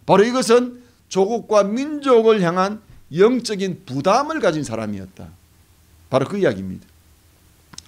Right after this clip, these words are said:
오늘 하나님의 사람들을 사용하십니다.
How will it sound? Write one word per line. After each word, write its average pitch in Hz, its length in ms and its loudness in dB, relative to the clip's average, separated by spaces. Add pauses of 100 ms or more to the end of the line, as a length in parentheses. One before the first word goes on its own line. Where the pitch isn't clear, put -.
(380)
오늘 202 300 6
하나님의 190 500 4
사람들을 165 680 0
사용하십니다. 123 720 -4